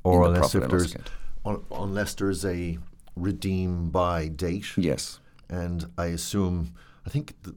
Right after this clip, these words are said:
Speaker 1: the law now says, says something about six months is the new du-, uh, max duration or something, or has it gone further? I'm not quite sure. But whatever it is, if it's six or twelve months, so there's a, probably an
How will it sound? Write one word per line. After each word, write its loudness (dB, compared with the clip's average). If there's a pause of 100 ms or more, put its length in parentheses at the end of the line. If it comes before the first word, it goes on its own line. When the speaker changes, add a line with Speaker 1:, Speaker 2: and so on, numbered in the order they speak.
(100)
Speaker 1:
the -2
law 4
now 0
says, -6
says -4
something -6
about -6
six -8
months -6 (360)
is -8
the -4
new 0 (640)
du-, -4
uh, 0 (220)
max -2
duration -2
or -4
something, -6
or 4
has 4
it 0
gone 2
further? 0
I'm 0
not -4
quite -4
sure. 0 (280)
But 6 (100)
whatever 6
it 0
is, -2
if -6
it's -6
six -6
or -4
twelve 0
months, -4 (760)
so 4 (180)
there's -2
a, -2
probably 2
an 2